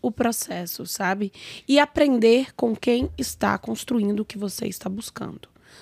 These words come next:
Porque se você mirar a sua cabeça, focar em outras coisas, eu, isso eu falo pra pessoa que não tem conhecimento nenhum.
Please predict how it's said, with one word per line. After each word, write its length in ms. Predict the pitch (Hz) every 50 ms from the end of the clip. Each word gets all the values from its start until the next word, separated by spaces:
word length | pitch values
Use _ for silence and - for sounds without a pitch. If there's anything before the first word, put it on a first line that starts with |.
| - _ -
Porque 260 | - 190 - - 214
se 100 | 196 -
você 300 | 208 214 214 - - 277
mirar 340 | 294 311 320 311 277 214 196
a 40 | 190
sua 180 | - - 208
cabeça, 480 | 196 - 226 214 190 185 175 170 - 190
focar 360 | 175 - 196 185 - 208 214
em 80 | 240 262
outras 320 | 240 214 - 196 180 -
coisas, 440 | - - 190 196 185 180 175 170 - - - - - - _
eu, 180 | 180 185 190 185
isso 240 | 180 208 196 -
eu 60 | - 202
falo 200 | - 208 208 220
pra 160 | 214 247 226
pessoa 240 | - 226 - 254 240
que 80 | -
não 120 | 262 269 262
tem 140 | - 285
conhecimento 600 | 277 294 277 277 262 - - 262 247 254 - -
nenhum. 340 | 262 269 320 349 320 226 180